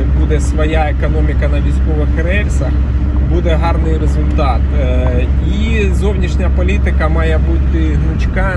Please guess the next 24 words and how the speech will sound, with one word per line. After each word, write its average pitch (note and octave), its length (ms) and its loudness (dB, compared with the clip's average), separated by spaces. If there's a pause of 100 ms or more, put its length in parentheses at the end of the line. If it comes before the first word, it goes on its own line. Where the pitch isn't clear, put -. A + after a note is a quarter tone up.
не D3+ 80 -2
лаятися E3 800 -2 (440)
із - 140 -4
сусідами, C3+ 600 -2
хоча C#3 200 -2
я C#3+ 120 -2
далекий C#3+ 460 -4
від C3+ 300 -2
думки, - 320 -2
що D3 160 -2
це - 180 -2
випадково. - 760 -2 (2000)
А D3 80 0
отримувати G3+ 640 -2
в F#3 100 -2
них F#3 140 0 (200)
по F#3 60 -2
максимуму F3+ 680 0
допомогу, F#3 840 0
тому E3+ 240 0
що E3+ 100 0 (100)
без D#3+ 160 0
цієї - 180 0
допомоги - 500 0